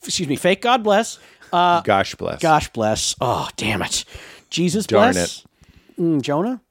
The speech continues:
Speaker 1: the whale? Nope. Uh,
Speaker 2: Well, Christ said,
Speaker 1: Steve Jobs
Speaker 2: "Sign
Speaker 1: bless.
Speaker 2: the whale." Um,
Speaker 1: So my point is,
Speaker 2: <laughs>
Speaker 1: I don't know.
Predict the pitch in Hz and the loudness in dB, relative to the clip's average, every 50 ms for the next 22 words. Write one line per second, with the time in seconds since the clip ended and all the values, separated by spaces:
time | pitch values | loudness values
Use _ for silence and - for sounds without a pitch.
0 | _ - 143 165 220 302 311 294 - _ - 131 160 220 - _ _ _ _ _ | _ -4 -2 -2 -2 -2 -4 -8 -12 _ -6 -4 -4 -4 -6 _ _ _ _ _
1 | 151 147 143 139 135 135 170 170 143 _ _ _ _ _ _ _ - _ _ _ | 2 4 4 6 6 4 2 -2 -6 _ _ _ _ _ _ _ -20 _ _ _
2 | - - - 80 - - - 85 80 76 - - - - _ - - - - 127 | -12 -10 -10 -8 -6 -2 -2 -2 -2 -2 -6 -14 -20 -20 _ -10 -4 0 2 2
3 | 110 117 101 98 82 78 78 85 80 - - 80 76 - _ _ _ _ _ _ | 2 2 2 2 2 2 0 -2 -4 -4 -4 -4 -6 -8 _ _ _ _ _ _
4 | _ _ _ _ _ _ _ _ - - - 76 76 - _ _ - - - - | _ _ _ _ _ _ _ _ -12 -10 -10 -10 -10 -14 _ _ -20 -20 -20 -18
5 | - - - - 110 113 113 117 139 202 185 175 180 180 175 - - 196 190 180 | -18 -12 -8 -4 -2 0 0 0 2 2 2 2 2 2 0 2 2 2 2 4
6 | 170 156 143 139 135 - - - - - - - - - - - 226 - _ - | 4 2 2 0 -2 -4 -6 -8 -8 -10 -12 -16 -18 -14 -10 -10 -10 -8 _ -10
7 | - - _ - 151 165 170 175 170 170 175 165 160 160 143 | -12 -10 _ 0 2 4 6 6 4 4 6 4 4 4 2